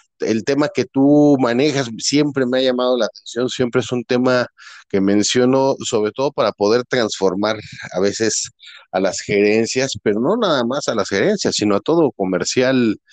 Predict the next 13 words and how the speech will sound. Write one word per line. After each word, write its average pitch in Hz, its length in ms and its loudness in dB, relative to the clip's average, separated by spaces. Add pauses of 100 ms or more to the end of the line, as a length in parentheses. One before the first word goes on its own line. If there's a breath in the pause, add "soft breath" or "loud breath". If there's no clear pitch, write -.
(280 loud breath)
eh, 85 480 0
definitivamente 110 800 -2
que 101 140 -8
quiere 131 560 2 (440 loud breath)
evolucionar 98 800 0
y 131 80 0
que - 120 -4
en 92 140 -2
algún 101 300 -4
momento 107 380 -4
aspira 123 500 0
a 95 60 0
llevar 82 420 -2